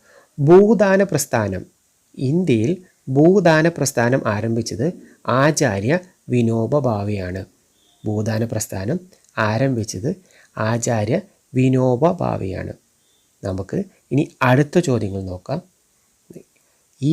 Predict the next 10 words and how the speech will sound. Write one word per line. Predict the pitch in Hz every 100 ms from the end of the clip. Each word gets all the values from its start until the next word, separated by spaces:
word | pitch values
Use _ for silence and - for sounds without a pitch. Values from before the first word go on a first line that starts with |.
| 165
ഭാഗത്തു | 147 123 120
നിന്നുള്ള | 113 110
ക്വസ്റ്റ്യൻസ് | 110 - - 95 - 175 - - 110
എപ്പോഴും | - 107 110 156
പി | 117
എസ് | 107 -
സി | 135 101
ആവർത്തിക്കുന്നതാണ്. | 101 110 - 113 98 90 90 92 _ _ _ _ _ _ _ -
ചിപ്കോ | 202 190 - 220
പ്രസ്ഥാനം | 214 151 - 107 95